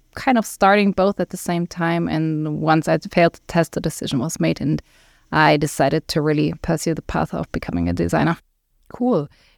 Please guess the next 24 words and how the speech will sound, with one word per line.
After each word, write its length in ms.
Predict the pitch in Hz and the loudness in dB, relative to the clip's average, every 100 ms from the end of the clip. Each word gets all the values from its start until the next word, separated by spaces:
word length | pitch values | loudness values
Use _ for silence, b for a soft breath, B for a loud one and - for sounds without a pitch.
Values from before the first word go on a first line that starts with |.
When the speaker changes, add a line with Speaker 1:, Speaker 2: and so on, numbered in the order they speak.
| _ | _
Speaker 2:
And, 480 | 190 185 175 175 165 | 2 2 2 0 0
uh, 300 | 180 170 165 | 2 4 2
you 260 | 170 185 | 2 0
worked 340 | 196 180 185 - | 2 2 0 0
as 140 | 175 | -2
a 60 | 160 | 0
designer 720 | 156 147 147 143 151 143 143 151 - _ | 0 2 2 2 2 2 0 -4 -12 _
both 300 | 165 151 - | 4 4 0
in, 360 | 160 143 135 139 - - 165 | -2 0 2 -2 -6 -10 -2
do 120 | 170 | 2
I 40 | 151 | 4
understand 380 | 151 - 156 | 2 2 0
it 100 | 143 | 0
correctly, 340 | - 151 127 135 | 0 0 0 0
in 120 | 135 | -2
Frankfurt, 720 | - 233 226 - 214 202 196 - | 0 4 4 2 2 2 0 -2
in 380 | 160 143 139 b b b | -2 0 -2 b b b
Berlin? 420 | 147 139 160 208 208 | -2 0 2 2 2
How 240 | 156 165 | 0 0
did 160 | 175 170 | 2 0
it 140 | 156 | -2
look 180 | 156 - | -6 -2
like? 380 | 135 123 - - _ _ _ _ _ _ | -4 -4 -10 -20 _ _ _ _ _ _
Speaker 1:
I'm 200 | 175 175 | -2 -2